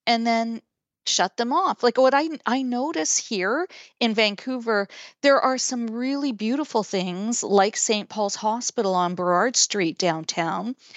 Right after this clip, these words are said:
which has a massive Lights of Hope display. It's their major fundraising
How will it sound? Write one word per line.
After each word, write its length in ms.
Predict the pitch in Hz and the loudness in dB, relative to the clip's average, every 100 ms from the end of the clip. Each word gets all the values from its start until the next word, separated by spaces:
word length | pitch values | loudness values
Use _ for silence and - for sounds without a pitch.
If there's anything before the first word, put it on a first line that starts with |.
| - - | -20 -2
which 140 | 233 240 | 0 2
has 180 | 240 | 2
a 60 | 240 | 2
massive 680 | 226 226 233 277 - 254 196 | 2 4 2 2 2 0 2
Lights 340 | 190 175 - | 2 2 -2
of 140 | 185 - | -4 -6
Hope 400 | - 185 185 - _ | -4 -2 -2 -6 _
display. 760 | - 185 - - 185 170 170 254 - - | -4 -2 -4 -4 0 2 2 0 -4 -6
It's 160 | - - | -4 0
their 260 | 220 233 226 | 4 4 4
major 540 | 233 233 269 277 269 | 2 0 0 0 -2
fundraising 1080 | - 208 190 208 226 220 233 247 247 285 | 0 2 2 0 2 2 2 -2 -4 -6